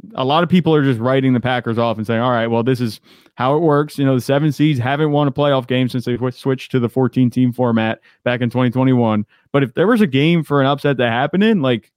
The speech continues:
it has to be this one, right? I mean, I know the Rams and the Lions, we'll talk about them in a minute. There's also that chance for an upset. But I, I think the Packers are more of a clear underdog in the game that they're going into against Dallas, and Dallas is clearly the one that's supposed to win.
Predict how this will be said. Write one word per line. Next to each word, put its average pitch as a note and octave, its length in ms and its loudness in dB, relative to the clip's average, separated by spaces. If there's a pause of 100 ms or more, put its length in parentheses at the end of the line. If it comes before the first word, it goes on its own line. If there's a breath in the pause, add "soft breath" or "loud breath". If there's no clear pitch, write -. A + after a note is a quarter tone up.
(640)
it C#3 120 0
has D#3 280 0
to - 80 -8
be C#3 120 2
this C#3+ 220 0
one, G#2+ 260 -10 (120)
right? C3 320 2
I D3 80 0
mean, D3+ 140 2
I D3 100 2
know F3 300 2
the D3+ 140 0
Rams C#3+ 360 2
and C3 80 0
the B2+ 40 0
Lions, B2+ 280 0
we'll A#2+ 80 -6
talk B2+ 160 -2
about A2+ 160 -2
them A#2+ 160 0
in A#2 60 0
a A2 40 0
minute. G#2+ 320 0 (300)
There's B2+ 180 2
also C3+ 300 -2
that A#2+ 160 0
chance A#2+ 260 -4
for G#2+ 220 -6
an G#2+ 260 -4
upset. B2 540 -2 (340)
But D3 320 0
I, E3 60 2
I D#3 40 2
think F#3 300 0 (640)
the C3+ 220 0 (140)
Packers D3+ 420 0
are C3 60 2
more B2+ 180 2
of A2+ 80 -2
a G#2+ 40 -8
clear A#2+ 280 0
underdog F#2 560 -4
in C3 80 -2
the B2 80 0
game A2+ 160 0
that G#2+ 140 -2
they're A2 120 0
going G#2 220 0
into F#2+ 460 -4
against G#2 280 -4
Dallas, G2 480 -4
and A#2 140 -4
Dallas A2+ 340 -2
is G#2+ 80 -10
clearly A#2+ 440 -2
the A2 40 0
one A2+ 120 0
that's G#2+ 120 -2
supposed A2 280 -4
to G2+ 80 -6
win. G2 280 0